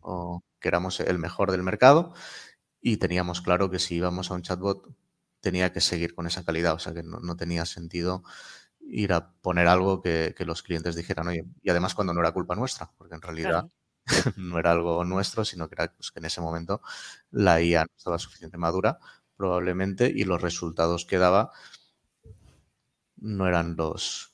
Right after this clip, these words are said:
Speaker 1: los óptimos, ¿no? Para tener un buen nivel de servicio.
Speaker 2: Claro.
Speaker 1: De hecho,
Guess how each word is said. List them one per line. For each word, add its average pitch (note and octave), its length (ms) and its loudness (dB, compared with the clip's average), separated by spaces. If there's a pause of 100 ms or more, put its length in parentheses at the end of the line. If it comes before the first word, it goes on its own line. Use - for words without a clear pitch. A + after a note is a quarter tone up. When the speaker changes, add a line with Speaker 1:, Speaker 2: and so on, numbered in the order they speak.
Speaker 1:
los F2+ 300 -2
óptimos, E2 420 -6
¿no? G#2+ 140 -2
Para F2 180 0
tener E2 240 -4
un E2 160 -4
buen E2 320 -4
nivel E2 220 -2
de E2 80 -6
servicio. F2+ 460 -6 (760)
Speaker 2:
Claro. F3 180 -4
Speaker 1:
De F#2 60 8
hecho, - 140 -6